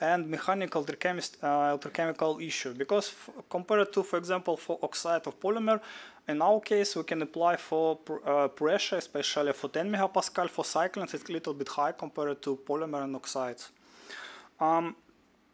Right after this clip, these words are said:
so you can look, for example, for production of solid-state battery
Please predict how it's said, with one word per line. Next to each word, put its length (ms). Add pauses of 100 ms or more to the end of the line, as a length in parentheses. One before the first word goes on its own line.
(160)
so 200
you 120
can 180
look, 240 (300)
for 160
example, 400
for 320
production 480
of 80
solid-state 640
battery 400